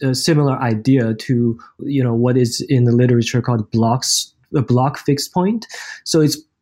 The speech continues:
basically a fixed point, uh, format. So all the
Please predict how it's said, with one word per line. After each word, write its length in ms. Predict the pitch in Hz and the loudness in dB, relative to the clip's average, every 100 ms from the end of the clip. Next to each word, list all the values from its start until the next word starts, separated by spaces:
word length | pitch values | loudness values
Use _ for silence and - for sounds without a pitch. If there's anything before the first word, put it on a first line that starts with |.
| _ _ _ _ _ - | _ _ _ _ _ -2
basically 460 | 190 254 - 185 | 0 0 2 4
a 160 | 143 135 | 4 2
fixed 460 | 135 - 147 - | 2 -2 -2 -4
point, 440 | - 139 127 123 - - _ | -2 0 2 0 -4 -14 _
uh, 160 | 127 113 | -8 -8
format. 580 | - 139 143 160 180 - - 120 | -4 -2 0 0 -4 -10 -18 -12
So 320 | - 123 110 | -4 -2 0
all 240 | 131 135 | 0 0
the 300 | 131 120 117 | 2 0 -2